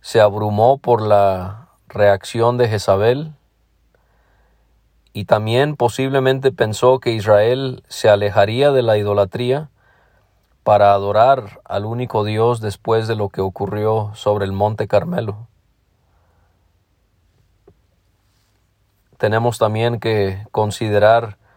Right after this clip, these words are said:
la experiencia de Elías sobre el Monte Carmelo. Había sido muy desgastante y después no vio los resultados que él anheló mirar en el pueblo.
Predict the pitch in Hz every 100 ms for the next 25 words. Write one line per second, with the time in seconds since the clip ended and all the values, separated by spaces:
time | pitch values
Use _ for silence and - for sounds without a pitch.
0 | _ _ _ _ _ _ _ _ _ _
1 | _ _ - 104 - 113 107 107 120 127
2 | 131 127 113 104 113 - 90 95 92 90
3 | 90 - - _ 101 101 113 127 120 -
4 | 104 101 98 110 120 117 104 104 101 113
5 | 113 98 101 _ _ _ _ _ _ _
6 | _ - 185 143 127 135 135 120 107 110
7 | _ _ 101 110 139 147 120 104 98 -
8 | 120 120 110 95 _ _ _ _ _ _
9 | _ _ _ _ _ _ _ _ 180 156
10 | 98 - 127 139 131 - - 107 123 131
11 | 131 135 135 113 107 - 95 110 117 120
12 | 113 - 101 104 117 117 101 104 104 98
13 | 110 117 107 110 117 104 95 92 - 110
14 | 104 95